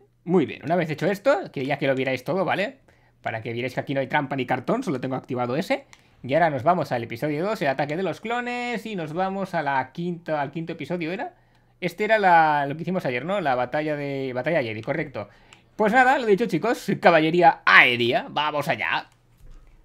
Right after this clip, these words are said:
Modo historia, voy a coger las gafas porque si no veo menos que un gato de escayola y a jugar y a disfrutar de un nuevo episodio. Creo que hoy nos va a dar tiempo a jugar este y el siguiente capítulo,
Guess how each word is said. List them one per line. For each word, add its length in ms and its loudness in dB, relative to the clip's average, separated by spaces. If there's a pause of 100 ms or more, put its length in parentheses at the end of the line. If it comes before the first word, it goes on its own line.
(720)
Modo 180 0
historia, 500 -4
voy 120 -4
a 60 -2
coger 220 0
las 200 0
gafas 360 0
porque 220 -6
si 140 -12
no 100 -14
veo 160 -12
menos 240 -14
que 80 -14
un 100 -12
gato 240 -10
de 100 -10
escayola 640 -6 (320)
y 240 -2
a 100 4
jugar 400 2
y 140 -2
a 20 -2
disfrutar 720 -2
de 120 -6
un 120 -6
nuevo 180 -4
episodio. 640 -4 (240)
Creo 280 10
que 120 2
hoy 140 4
nos 140 2
va 60 4
a 100 4
dar 80 0
tiempo 180 2
a 60 2
jugar 260 4
este 280 -2
y 120 -2
el 80 0
siguiente 340 -4
capítulo, 520 -4